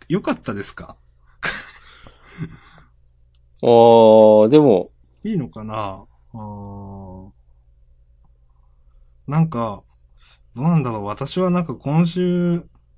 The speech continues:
Speaker 2: あ、ひばりちゃんじゃないか。さぎりちゃんか。あ、どっちが人気あるのかな？
Speaker 1: わかんないっすけど、
Speaker 2: わかんない。
Speaker 1: さぎりちゃんは結構でも押されてますよね。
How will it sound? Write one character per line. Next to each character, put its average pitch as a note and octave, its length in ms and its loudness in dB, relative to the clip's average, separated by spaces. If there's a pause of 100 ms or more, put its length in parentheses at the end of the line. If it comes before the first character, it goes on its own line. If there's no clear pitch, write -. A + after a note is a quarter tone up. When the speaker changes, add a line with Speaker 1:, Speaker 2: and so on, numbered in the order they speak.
(140)
Speaker 2:
あ、 A#2 240 0
ひ - 100 -6
ば C#3+ 140 2
り E3 60 0
ち - 60 -6
ゃ - 40 2
ん E3 40 0
じ D#3 60 0
ゃ D3+ 40 4
な C#3 80 2
い G#2 40 2
か。 F2 120 -2
さ F3 200 -2
ぎ F3 140 -2
り G2+ 120 -4
ち - 100 -12
ゃ D2+ 60 -10
ん - 40 -18
か。 - 240 -18
あ、 F#2 140 0
ど - 100 -2
っ B3 40 -4
ち - 140 -2
が G#2+ 80 2
人 F#2+ 140 -4
気 F#2+ 100 -6
あ F#2+ 40 0
る F2+ 60 -6
の D#2+ 60 -10
か - 100 -12
な？ - 60 -12 (680)
Speaker 1:
わ A#2 100 -14
か F#3 180 -4
ん C3+ 400 -2
な A2+ 320 -10
い A2 280 -14
っ - 100 -20
す - 180 -12 (220)
け G#2+ 260 -14
ど、 G2 280 -16
Speaker 2:
わ - 40 -20
か - 220 -10
ん - 20 -4
な A3+ 40 -6
い。 - 0 -
Speaker 1:
さ - 0 -
ぎ B3+ 200 -6
り D#3+ 180 -2
ち E3+ 140 -4
ゃ D3+ 80 -2
ん D3 160 -6
は C3+ 140 -6
結 E3+ 240 -6
構 C3 120 -4
で C#3 60 -4
も A#2+ 140 -6
押 A2+ 100 -8
さ D#3+ 140 0
れ D#3 80 -2
て D#3+ 100 -6
ま D#3+ 140 -2
す C#3+ 100 -12
よ F#2 100 -10
ね。 F2+ 300 -12